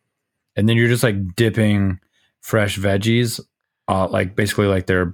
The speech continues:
potato chips into, um, this, like, really delicious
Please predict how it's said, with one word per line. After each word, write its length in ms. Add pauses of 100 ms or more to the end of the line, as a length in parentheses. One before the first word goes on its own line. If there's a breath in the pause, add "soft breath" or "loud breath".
potato 340
chips 420 (840)
into, 1040
um, 580 (380)
this, 140
like, 160
really 200
delicious 680